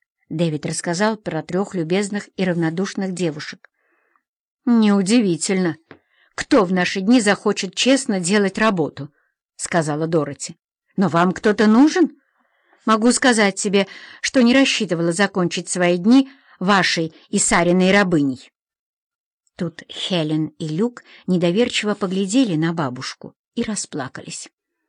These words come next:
Через миг Дороти взяла себя в руки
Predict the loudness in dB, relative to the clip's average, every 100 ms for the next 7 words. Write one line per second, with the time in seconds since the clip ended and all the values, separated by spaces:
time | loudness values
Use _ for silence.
0 | _ _ _ _ 0 2 2 2 2 0
1 | -8 _ _ 0 2 2 -2 -6 -4 -2
2 | -2 -4 -4 -4 -4 -2 -2 -2 -6